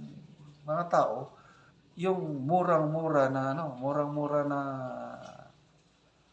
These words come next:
imported dahil napakababa ang,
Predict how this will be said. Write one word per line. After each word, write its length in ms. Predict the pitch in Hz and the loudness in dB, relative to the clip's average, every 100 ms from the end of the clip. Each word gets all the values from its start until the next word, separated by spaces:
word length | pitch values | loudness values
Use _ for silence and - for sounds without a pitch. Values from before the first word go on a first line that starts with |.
| _ _ _ 127 | _ _ _ -8
imported 480 | 131 170 165 139 143 | -2 -2 0 4 6
dahil 320 | 156 175 175 165 160 - - - | 6 6 0 -2 -4 -6 -10 -10
napakababa 880 | 165 185 - - 214 208 202 170 - | -6 -6 -6 -6 -6 -4 -2 -2 0
ang, 240 | 160 160 | 0 0